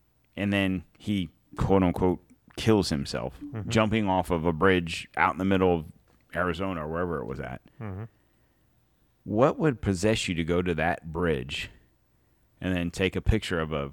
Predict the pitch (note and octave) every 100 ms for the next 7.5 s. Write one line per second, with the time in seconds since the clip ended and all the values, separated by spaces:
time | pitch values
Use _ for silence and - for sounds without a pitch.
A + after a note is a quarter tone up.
0 | - - F2+ F2 C#2 A#1 - _ - C3
1 | C3+ B2 A#2 A2+ B2 - B2 A2+ A2+ -
2 | A2 G#2+ G#2+ G2+ G2 G2+ F#2+ - - -
3 | - B2 A2 A2 A2 G#2 - _ _ _
4 | - - - C#3+ C#3 C3+ - C#3 - C3
5 | C3+ B2 C3+ - B2 - - - A2+ -
6 | - B2+ C#3+ A#2 A#2 G#2+ A2+ G#2+ A2 G#2+
7 | G#2 A2 G2+ F#2+